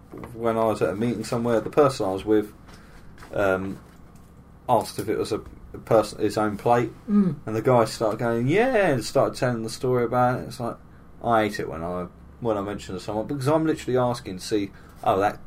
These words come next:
Speaker 1: twat's got a personalised number plate."
Speaker 2: Yeah.
Speaker 1: So,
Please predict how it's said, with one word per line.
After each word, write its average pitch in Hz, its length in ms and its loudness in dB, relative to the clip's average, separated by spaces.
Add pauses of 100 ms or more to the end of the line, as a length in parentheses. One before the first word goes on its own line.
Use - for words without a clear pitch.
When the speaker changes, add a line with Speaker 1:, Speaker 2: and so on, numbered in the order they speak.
Speaker 1:
twat's 85 300 -6
got 80 180 -2
a 73 40 -8
personalised 90 520 -4
number 87 200 -6
plate." 87 240 -6 (360)
Speaker 2:
Yeah. 170 280 4 (340)
Speaker 1:
So, - 240 -8